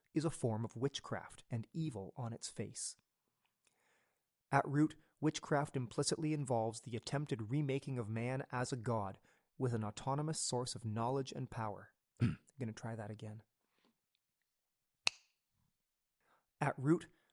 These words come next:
witchcraft implicitly in-, <clears throat> one more time. And I'm snapping my fingers here. It, uh, I've been told to do that by, uh, by the audio engineer guy because it, uh,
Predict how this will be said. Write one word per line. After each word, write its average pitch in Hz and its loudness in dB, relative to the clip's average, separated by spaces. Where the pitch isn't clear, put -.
witchcraft 160 4
implicitly 156 2
in-, 156 0
<clears throat> 98 2
one 113 -4
more 113 -2
time. 98 -6
And 113 -4
I'm 107 -2
snapping 147 0
my 127 2
fingers 127 -4
here. 113 -4
It, 135 -4
uh, 113 0
I've 120 -4
been 117 -4
told 127 0
to 120 -2
do 117 -4
that 117 -2
by, 113 -4
uh, 107 -4
by 120 -4
the 113 -4
audio 117 0
engineer 113 -2
guy 113 -4
because 110 -2
it, 110 -4
uh, 117 2